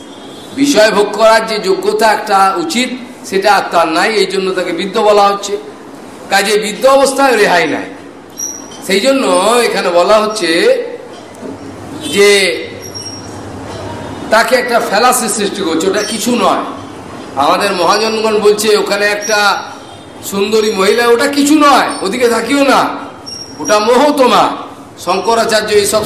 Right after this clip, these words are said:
শ্লোক উচ্চারণ করে অনেক কিছু বলেছেন, এসব কথা শুনলে আপনি পাগল হয়ে যাবেন। আমি কত উচ্চারণ করব, আমাকে তোমার আপনার সামান্য সময় দিয়েছেন,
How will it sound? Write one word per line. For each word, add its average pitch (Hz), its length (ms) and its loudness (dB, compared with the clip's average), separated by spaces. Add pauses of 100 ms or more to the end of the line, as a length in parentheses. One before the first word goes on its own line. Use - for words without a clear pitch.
শ্লোক 196 260 0
উচ্চারণ 202 440 0
করে 196 160 -2
অনেক 185 280 0
কিছু 190 220 -6
বলেছেন, 185 440 -2 (1500)
এসব 180 320 2
কথা 233 220 0
শুনলে 220 280 0
আপনি 214 200 2
পাগল 202 360 2
হয়ে 202 140 4
যাবেন। 202 300 0 (1120)
আমি 180 300 0
কত 202 160 0
উচ্চারণ 208 480 2
করব, 190 300 2
আমাকে 185 360 2
তোমার 190 420 -2
আপনার 180 300 0
সামান্য 190 460 -2
সময় 185 320 -2
দিয়েছেন, 185 420 0